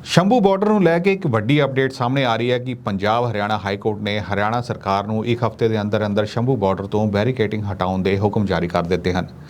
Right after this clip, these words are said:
ਜ਼ਿਕਰਯੋਗ ਹੈ ਕਿ ਬੀਤੀ ਤੇਰਾਂ ਫਰਵਰੀ ਤੋਂ ਸ਼ੰਭੂ ਬਾਰਡਰ ਤੇ ਬੈਰੀਕੇਡਿੰਗ ਕੀਤੀ ਹੋਈ ਸੀ।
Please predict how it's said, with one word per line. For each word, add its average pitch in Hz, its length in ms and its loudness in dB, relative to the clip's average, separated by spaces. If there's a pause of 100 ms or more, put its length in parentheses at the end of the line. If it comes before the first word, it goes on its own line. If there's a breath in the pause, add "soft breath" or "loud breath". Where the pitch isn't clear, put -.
(420 loud breath)
ਜ਼ਿਕਰਯੋਗ 185 500 4
ਹੈ 190 120 4
ਕਿ 190 140 2
ਬੀਤੀ 131 320 2
ਤੇਰਾਂ 131 280 2
ਫਰਵਰੀ 120 340 0
ਤੋਂ 120 240 4
ਸ਼ੰਭੂ 127 320 0
ਬਾਰਡਰ 95 320 0
ਤੇ 113 340 0 (440 loud breath)
ਬੈਰੀਕੇਡਿੰਗ 127 640 0
ਕੀਤੀ 139 300 2
ਹੋਈ 92 200 0
ਸੀ। 95 200 -2